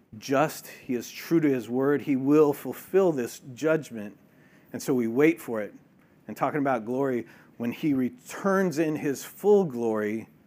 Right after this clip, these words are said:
is when we'll see the, the culmination of this judgment. So we see the punishment of the world,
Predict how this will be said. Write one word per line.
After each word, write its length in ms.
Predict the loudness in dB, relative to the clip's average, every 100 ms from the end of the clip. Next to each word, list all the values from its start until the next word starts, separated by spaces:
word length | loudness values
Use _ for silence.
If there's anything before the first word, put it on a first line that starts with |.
| _ _ _ -12
is 180 | -10 -2
when 200 | 0 0
we'll 120 | -2
see 240 | -2 -2
the, 200 | 0 -2 -8 -20 _ -4
the 180 | -4 -4 -14 _ -16
culmination 880 | -10 0 2 4 2 2 0 -4 -6
of 240 | -8 -6
this 380 | -6 -6 -8 -18 -16
judgment. 520 | -4 -2 -2 -6 -12 -14 _ _ _ _ _ _ _ _ _ _ _ _ _ _ _ _ _ _ _ _ _ _ _ _ _ _ _
So 140 | -8 -2
we 100 | -2
see 220 | 4 4
the 240 | 6 4 -2 -18 _ _ _ _
punishment 500 | 0 0 0 0 0
of 300 | 0 -2 -4 -20 _ _ _ _ _ _ _ _ _ _ _ _ _ _ _
the 80 | 2
world, 500 | 8 12 12 10